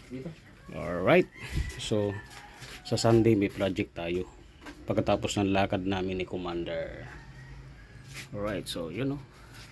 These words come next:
Speaker 2: Wall bracket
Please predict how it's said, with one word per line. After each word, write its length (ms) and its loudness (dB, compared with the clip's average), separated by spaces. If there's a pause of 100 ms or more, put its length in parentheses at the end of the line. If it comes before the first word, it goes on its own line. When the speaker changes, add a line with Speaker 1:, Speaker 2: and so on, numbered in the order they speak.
(1700)
Speaker 2:
Wall 240 2
bracket 480 -2